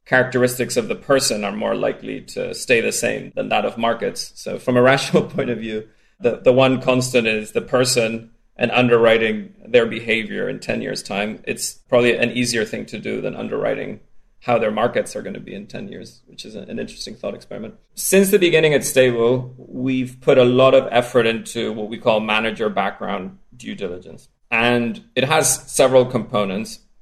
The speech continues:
but the objective is to identify certain backgrounds and certain personality traits, uh, in people. And we have a data-driven approach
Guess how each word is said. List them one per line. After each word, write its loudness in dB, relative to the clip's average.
but 2
the 0
objective 0
is -4
to 0
identify -4
certain -2
backgrounds 0
and 0
certain 2
personality 0
traits, -10
uh, -4
in -4
people. -6
And 2
we 0
have 6
a 2
data-driven 2
approach -2